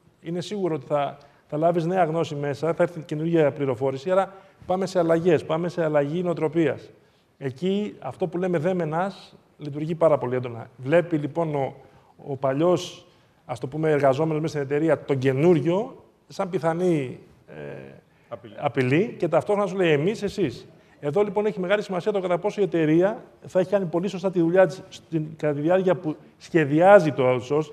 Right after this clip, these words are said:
Speaker 1: και νομίζω υπόθηκε πολύ σωστά, να έχει καταλάβει το middle management, το quality management, ότι εδώ δεν έρχεται να, δεν ερχόμαστε σε μια, ε, διαδικασία ανταλλαγής, ε, πυρομαχικών, <laughs> αλλά σε μια διαδικασία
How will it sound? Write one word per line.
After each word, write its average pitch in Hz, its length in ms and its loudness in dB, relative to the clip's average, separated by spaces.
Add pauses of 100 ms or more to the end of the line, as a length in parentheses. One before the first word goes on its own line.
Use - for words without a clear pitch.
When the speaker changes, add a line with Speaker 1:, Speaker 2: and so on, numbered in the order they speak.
Speaker 1:
και - 100 -16
νομίζω 151 240 -4
υπόθηκε 165 300 -4
πολύ 160 160 -4
σωστά, 165 340 -2 (360)
να 156 100 -2
έχει 165 80 0
καταλάβει 170 540 2 (320)
το 131 180 -4
middle 180 240 0
management, 131 440 -2
το 135 180 -2
quality 143 300 4
management, 139 160 -4
ότι 151 160 -4
εδώ 147 200 0
δεν 190 180 -4
έρχεται 156 260 -4
να, 117 340 -6
δεν 143 100 -4
ερχόμαστε 156 340 -4
σε 143 140 -8
μια, 139 300 -4 (540)
ε, 147 160 -8
διαδικασία 135 920 0 (200)
ανταλλαγής, 135 880 0
ε, 127 400 -4 (300)
πυρομαχικών, 143 800 0
<laughs> - 100 -12
αλλά 175 100 2
σε - 180 -4
μια 175 140 0
διαδικασία 180 540 -2